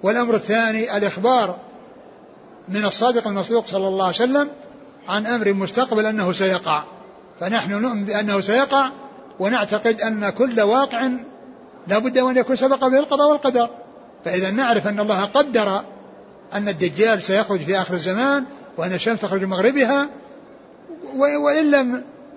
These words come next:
يقع ذلك لكنه بإخبار، الإخبار من، عن الله وعن رسول، من الله ورسوله عليه الصلاة والسلام، نعتقد بأنه سبق به القضاء والقدر، وأنه سيوجد، والموجود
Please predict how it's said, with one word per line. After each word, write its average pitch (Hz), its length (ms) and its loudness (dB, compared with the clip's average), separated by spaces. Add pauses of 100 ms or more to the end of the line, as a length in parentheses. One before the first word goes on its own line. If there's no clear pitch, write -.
(280)
يقع 240 360 4
ذلك 269 440 2
لكنه 269 680 2 (260)
بإخبار، 254 680 4 (500)
الإخبار 233 480 4
من، 220 120 2
عن 214 220 0
الله 214 260 4
وعن 196 180 4
رسول، 233 340 2
من 226 120 -2
الله 220 200 2
ورسوله 233 420 0
عليه 202 180 0
الصلاة 180 100 -2
والسلام، 277 380 0 (880)
نعتقد 226 500 0
بأنه 214 380 0
سبق 214 320 0
به 190 140 -2
القضاء 185 300 -2
والقدر، 240 400 2 (760)
وأنه 202 500 0
سيوجد، 214 540 2 (400)
والموجود 240 640 2